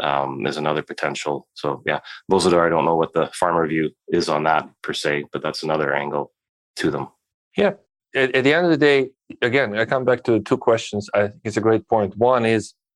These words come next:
Speaker 2: is there an improvement in patient outcomes, outcome, right? And then the second one, in, is there a business value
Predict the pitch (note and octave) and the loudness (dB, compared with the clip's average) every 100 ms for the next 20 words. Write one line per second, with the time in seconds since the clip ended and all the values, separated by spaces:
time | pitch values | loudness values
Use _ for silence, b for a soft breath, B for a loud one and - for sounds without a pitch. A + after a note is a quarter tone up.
0 | _ B2+ B2+ B2+ A#2+ A2+ B2+ A#2 G#2+ A2 | _ 2 4 4 4 0 2 2 0 0
1 | G#2+ G2 F#2+ G2+ F#2 - F#2+ - _ _ | 0 0 0 0 0 -2 -6 -6 _ _
2 | _ - G2 - A#2 G2+ G2+ A2 - G#2 | _ -2 -2 0 -4 2 2 2 -2 2
3 | A2+ A2 G#2 G#2 B2 - A2+ A2 G#2 G#2 | 2 2 -2 0 -2 0 0 2 2 0
4 | G#2 G#2+ G2+ G2+ F#2+ G2+ F#2+ F#2 G#2 G#2+ | 0 0 4 2 4 -2 -2 -2 2 2
5 | F#2 | 0